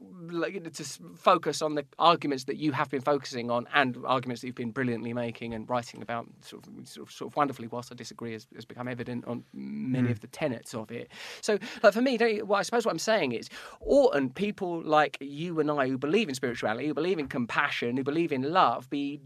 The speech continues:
Speaker 1: doing more to elevate those values?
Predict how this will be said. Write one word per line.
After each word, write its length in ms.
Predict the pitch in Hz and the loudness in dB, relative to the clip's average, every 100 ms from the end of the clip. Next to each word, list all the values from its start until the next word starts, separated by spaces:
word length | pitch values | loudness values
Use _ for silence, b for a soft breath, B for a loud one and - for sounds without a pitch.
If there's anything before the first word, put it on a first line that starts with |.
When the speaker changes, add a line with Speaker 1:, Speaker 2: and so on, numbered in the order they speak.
| 131 | -2
Speaker 1:
doing 540 | 208 208 180 165 160 | 0 2 2 2 0
more 460 | 180 202 190 156 151 | 2 4 4 2 0
to 480 | - 160 147 147 139 B B | 0 2 4 2 -2 B B
elevate 360 | 180 185 156 151 | 4 6 6 4
those 240 | 160 147 | 2 2
values? 800 | 135 127 123 127 131 139 - - | 2 0 -2 -6 -8 -10 -14 -16